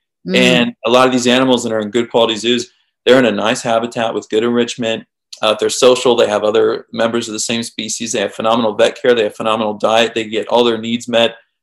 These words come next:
Speaker 2: Like, they're
Speaker 1: Yeah.
Speaker 2: living a good life. I'm not saying I wanna take all the wild animals and put 'em in
Speaker 1: Yeah.
Speaker 2: captivity, but, like, it's not like it's so bad. The wild is not, like, just, it's not butterflies and rainbows. You know what I mean? It's
Speaker 1: Yeah.
Speaker 2: just not. So, um,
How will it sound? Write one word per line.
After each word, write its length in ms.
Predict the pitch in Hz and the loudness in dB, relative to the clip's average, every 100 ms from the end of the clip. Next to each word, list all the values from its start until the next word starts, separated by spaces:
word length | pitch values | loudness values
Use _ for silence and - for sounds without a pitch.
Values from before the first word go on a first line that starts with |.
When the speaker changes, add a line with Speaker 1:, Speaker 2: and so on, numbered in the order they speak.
| - | -4
Speaker 2:
Like, 160 | 117 | 0
they're 100 | 151 123 | 2 2
Speaker 1:
Yeah. 40 | |
Speaker 2:
living 300 | 127 127 127 | 4 4 2
a 60 | 117 | 0
good 220 | 113 104 | 0 0
life. 240 | 107 104 | 0 0
I'm 80 | 117 | 0
not 180 | 123 127 | 0 0
saying 200 | - 131 | 2 2
I 40 | 117 | 2
wanna 180 | 117 110 | 0 -2
take 260 | 123 120 | -4 0
all 100 | 120 | 2
the 80 | 117 | 2
wild 240 | 113 110 113 | 4 4 4
animals 300 | 120 120 107 | 2 0 -4
and 120 | 101 | -6
put 120 | 120 | -4
'em 80 | 117 | -4
in 60 | 107 | -4
Speaker 1:
Yeah. 60 | 113 | -6
Speaker 2:
captivity, 520 | 95 156 147 120 107 _ _ _ _ _ | -2 -2 -2 -4 -8 _ _ _ _ _
but, 140 | 120 | 2
like, 260 | 117 113 - - _ _ _ - | 6 4 4 -12 _ _ _ -4
it's 200 | 120 147 | -2 2
not 240 | 143 139 | 2 4
like 160 | 135 131 | 2 2
it's 140 | - | -2
so 260 | - 123 107 | 2 4 4
bad. 460 | 101 107 101 95 | 2 2 2 -2
The 80 | 110 | -4
wild 560 | 107 110 113 113 110 113 | 2 4 6 4 2 -2
is 160 | 113 | -6
not, 340 | 107 107 104 - | -4 -2 -2 0
like, 280 | 107 104 - | -2 -2 -4
just, 420 | 110 - - - _ _ _ | -6 -6 -10 -18 _ _ _
it's 220 | 113 - | -12 -6
not 180 | 110 104 | -6 0
butterflies 440 | 107 104 104 95 | 0 0 -2 -4
and 100 | 98 | -4
rainbows. 400 | 98 98 95 92 | -10 -8 -10 -10
You 80 | 104 | -10
know 80 | 98 | -10
what 100 | 98 | -8
I 60 | 98 | -8
mean? 160 | 104 | -6
It's 120 | 104 - | -8 -10
Speaker 1:
Yeah. 100 | - | -14
Speaker 2:
just 120 | 104 | -16
not. 240 | 101 95 | -14 -12
So, 360 | - 113 104 - _ _ _ _ - | -2 2 2 -2 _ _ _ _ 2
um, 420 | 110 104 104 | 2 2 -4